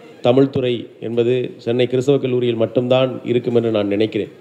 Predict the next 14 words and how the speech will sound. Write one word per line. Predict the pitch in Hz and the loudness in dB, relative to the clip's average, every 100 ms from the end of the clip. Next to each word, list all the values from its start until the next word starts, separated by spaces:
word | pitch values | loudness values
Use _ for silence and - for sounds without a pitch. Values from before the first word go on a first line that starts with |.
| - - - - - - - - - - - - - - - - - - - - - - - - - - - - - - | -20 -20 -20 -20 -18 -16 -14 -14 -10 -10 -8 -10 -10 -10 -10 -10 -10 -10 -8 -8 -8 -10 -12 -12 -10 -10 -10 -10 -8 0
அதுவும் | 143 170 160 | 4 4 4
மிக | 151 185 | 2 2
குறிப்பாக | 170 196 175 156 131 143 - - - - - - - - - - | 0 0 2 2 2 -4 -6 -18 -20 -20 -20 -20 -20 -20 -20 -6
நவீன | 127 147 190 220 208 202 190 - - | 0 2 2 2 2 2 0 -2 -2
இலக்கியத்தோடு | 156 180 175 190 151 170 170 170 175 - - - - | 2 2 0 -4 2 4 4 4 2 -4 -14 -20 -4
தன்னை | 160 151 139 | 0 2 4
எப்பொழுதும் | 131 165 185 175 180 180 - - - | 2 2 0 0 -2 -6 -14 -12 -2
தொடர்பில் | 131 147 139 123 | 2 4 2 0
வைத்திருக்கக்கூடிய | 123 117 107 104 101 107 - - - - - - - - - | -2 -2 -2 -2 -4 -6 -10 -20 -20 -20 -20 -20 -20 -10 2
ஒரு | 147 156 151 156 | 4 4 2 2
பாவனையான | 160 196 214 208 190 180 170 151 | 2 4 4 6 6 6 4 2
தமிழ் | 131 143 156 147 127 | 2 2 2 2 0
வாசகராக | 135 139 151 143 131 123 110 | 0 2 4 4 2 2 2
அல்லாமல் | 123 127 123 120 | 4 2 2 -6